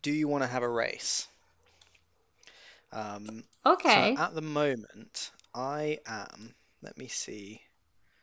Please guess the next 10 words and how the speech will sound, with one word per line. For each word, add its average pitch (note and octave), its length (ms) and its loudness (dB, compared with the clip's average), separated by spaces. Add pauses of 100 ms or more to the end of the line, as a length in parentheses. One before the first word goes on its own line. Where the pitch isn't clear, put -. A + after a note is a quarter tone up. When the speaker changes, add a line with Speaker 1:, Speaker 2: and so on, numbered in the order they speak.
(280)
Speaker 1:
let F3+ 60 -20
me D3 40 -16
see A#2+ 380 -8
if A#2 200 -12
I A2 120 -14
can A2 160 -12
see. - 180 -10 (320)
Um, A#2 380 -2 (180)
I F3 300 0
am E3 340 -2